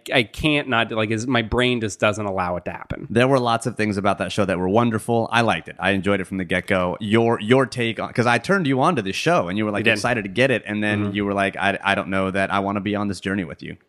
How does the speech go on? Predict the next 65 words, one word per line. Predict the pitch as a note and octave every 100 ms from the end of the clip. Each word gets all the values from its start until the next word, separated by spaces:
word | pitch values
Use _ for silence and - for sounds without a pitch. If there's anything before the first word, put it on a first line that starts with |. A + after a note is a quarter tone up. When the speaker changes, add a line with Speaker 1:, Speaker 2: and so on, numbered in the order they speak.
| _ - _ _ _ _ _
Speaker 1:
Eh, | - A4+ - -
like, | - F#3+ E4+
it | A#3+
was | A#3+ -
just, | A#3+ -
yeah, | A#3+ A3
I | G3+
think, | G3 A3 G3+ - -
I | G#3
mean, | A3
it | A#3
was, | A#3+ G3+ A3
uh, | F#3+ F3+ E3+ F3 D#3 - - _ -
I | F3+
think | A3+ F#3
most | D#3 E3+ E3+
of | D3
it | C3+
was | A2
good. | - G2 G#2
There | G3
was | G#3+
more | F#3+ F#3 E3
good | B2 A#2+ G#2
than | G2
bad. | F2+ F#2 C#3
It |
was | G3+ G#3
just | -
Speaker 2:
Yeah. | -
Speaker 1:
kind | G3
of | F3+
like | F#3+ F3 -
the | G3 F#3+
ending | D3+ D#3 D3+
was | C#3+
a |
little | D3 D3 C#3+ C#3+ C#3+ E3
anticlimactic. | D#3+ D#3 E3 E3+ F3 E3+ - -
Speaker 2:
Yeah. | F#2
Speaker 1:
That's | -
all. | G2 - _
Speaker 2:
I | -
get | G2
it. | F#2+ -
It's, | C#3+
Speaker 1:
Yeah. | F3
Speaker 2:
it's | D#3
a |
Stephen | C3+ B2 G2 F2
King | F2
thing. | E2 F#2+
It | F2+
happens. | G2 F2+ F#2 - - - _
The, | A2+ A#2
the | G#2+ A#2+
ending | B2+ E3
that | C3+
wasn't | G#2 A#2+ A#2+
climactic, | G#2 G2 F#2 G#2 F#2
though, | G2+
was | F#2+ E2+
The |
Bachelor. | F2+ F#2 F2 E2+ E2 -
I, | - G#2